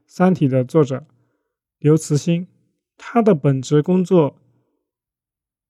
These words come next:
其实是在山西的娘子关火电站做一名工程师。他是利用工作之余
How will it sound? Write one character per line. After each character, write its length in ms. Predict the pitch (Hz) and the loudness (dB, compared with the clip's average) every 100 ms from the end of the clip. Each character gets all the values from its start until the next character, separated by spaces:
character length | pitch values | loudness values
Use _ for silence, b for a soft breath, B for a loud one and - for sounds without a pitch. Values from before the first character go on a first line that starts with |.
| _ | _
其 180 | - 165 | -2 0
实 180 | 170 | 2
是 220 | 160 175 151 | 0 0 0
在 340 | 170 147 131 | 2 0 -2
山 240 | - 180 | 0 0
西 240 | 175 - 190 | 0 0 2
的 260 | 160 135 | 4 2
娘 240 | 131 139 160 | 2 -2 -2
子 180 | - 131 | -4 0
关 360 | 151 147 147 - | 0 0 -4 -12
火 320 | _ - 139 | _ -6 -2
电 220 | 135 156 | 0 0
站 280 | 143 156 135 | 2 0 -2
做 240 | - 175 147 | -2 2 2
一 40 | |
名 160 | 139 131 | 0 -4
工 240 | 180 185 | -2 -4
程 180 | - 131 | -4 -8
师。 360 | 113 135 127 - _ _ _ _ _ _ _ _ _ _ _ | -6 -6 -6 -8 _ _ _ _ _ _ _ _ _ _ _
他 200 | - 180 | -4 -4
是 200 | - 175 | 2 2
利 200 | 165 185 | 4 6
用 340 | 175 147 - - | 4 2 -6 -4
工 220 | 185 190 | 0 0
作 280 | 180 180 139 | 2 2 2
之 280 | - 170 156 | 0 4 4
余 240 | 131 | 4